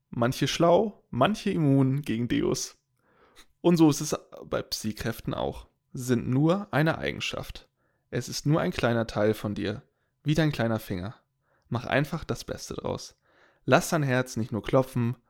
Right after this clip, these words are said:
hör auch mal drauf. Dann ist alles Paletti, okay?“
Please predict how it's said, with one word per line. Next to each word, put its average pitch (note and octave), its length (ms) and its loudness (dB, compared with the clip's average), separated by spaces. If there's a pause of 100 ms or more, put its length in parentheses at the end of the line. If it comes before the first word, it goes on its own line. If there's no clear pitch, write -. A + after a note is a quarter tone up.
(320)
hör F#3+ 200 8
auch - 120 -2
mal G#2 120 -2
drauf. G2+ 420 -2 (640)
Dann D#3 160 6
ist C#3+ 120 2
alles C3+ 220 2
Paletti, C3 420 4 (240)
okay?“ D#3 400 4